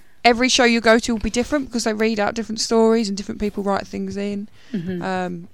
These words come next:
Speaker 1: but no, it was really good. It was good entertainment. It was a couple of hours as well. And,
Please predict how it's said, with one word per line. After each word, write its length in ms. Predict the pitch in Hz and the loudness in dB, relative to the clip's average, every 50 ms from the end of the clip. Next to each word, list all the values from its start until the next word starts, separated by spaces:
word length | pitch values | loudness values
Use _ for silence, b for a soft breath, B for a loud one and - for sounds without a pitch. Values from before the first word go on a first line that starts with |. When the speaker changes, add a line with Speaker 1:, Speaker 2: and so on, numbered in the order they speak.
| - | -8
Speaker 1:
but 120 | - - 254 | -6 0 4
no, 120 | 254 220 202 | 6 6 6
it 40 | |
was 120 | 214 226 240 | 4 2 0
really 200 | 262 262 247 220 | 0 0 0 0
good. 200 | 196 196 185 - | -2 -4 -4 -4
It 60 | - | -8
was 120 | 208 196 | -10 -10
good 200 | - - 254 233 | -8 -6 -4 -2
entertainment. 680 | 240 220 208 - - - 196 180 180 190 180 180 180 - | -2 -4 -4 -6 -8 -6 -6 -6 -4 -4 -6 -6 -8 -6
It 20 | |
was 100 | - 233 | -8 -8
a 40 | - | -2
couple 240 | - 320 - - 247 | -2 -2 0 0 0
of 80 | 233 220 | 0 2
hours 340 | 214 208 202 196 190 185 | 2 2 0 0 -2 -4
as 120 | 196 190 190 | -8 -6 -4
well. 300 | 190 180 175 185 185 185 | -2 -2 -2 -2 -4 -4
And, 160 | 180 170 | -6 -8